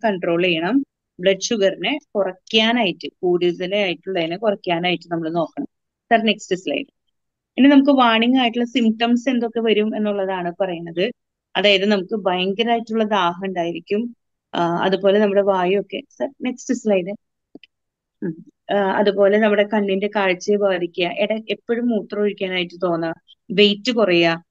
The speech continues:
അങ്ങനെ നമ്മുടെ വായുവൊക്കെ ആകെ dry ആയിട്ടിരിക്കുക, എപ്പോഴും ക്ഷീണം തോന്നുക. ഇനി സ്ത്രീകളാണെന്നുണ്ടെങ്കിൽ urinary infection എപ്പോഴും ഉണ്ടാവുക, അതുപോലെ skin darken ആയിട്ടിരിക്കുക. ആ, മലയാളിയാണെന്നുണ്ടെങ്കിൽ നമ്മൾ പ്രത്യേകിച്ച് നോക്കേണ്ട ഒരു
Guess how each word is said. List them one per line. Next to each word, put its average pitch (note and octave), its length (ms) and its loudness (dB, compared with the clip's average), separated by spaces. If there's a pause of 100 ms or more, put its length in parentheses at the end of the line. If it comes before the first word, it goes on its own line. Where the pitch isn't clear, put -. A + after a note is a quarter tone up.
(200)
അങ്ങനെ F#3+ 320 2
നമ്മുടെ G3 260 0
വായുവൊക്കെ G3+ 580 0
ആകെ G3 200 0
dry F#3 480 2
ആയിട്ടിരിക്കുക, F3 680 -2 (360)
എപ്പോഴും B3+ 480 4
ക്ഷീണം G#3 480 2
തോന്നുക. E3 380 -4
ഇനി A3 160 0
സ്ത്രീകളാണെന്നുണ്ടെങ്കിൽ A#3 1200 -2 (340)
urinary A#3 540 2
infection B3+ 500 0
എപ്പോഴും G#3+ 340 0
ഉണ്ടാവുക, F3+ 540 -4
അതുപോലെ G3 340 0
skin A3 440 2
darken F3+ 480 0
ആയിട്ടിരിക്കുക. F3 600 -6 (440)
ആ, E3 100 -2
മലയാളിയാണെന്നുണ്ടെങ്കിൽ A3+ 1300 0
നമ്മൾ A3 220 0
പ്രത്യേകിച്ച് G#3+ 720 0
നോക്കേണ്ട G#3 480 -4
ഒരു A3 180 0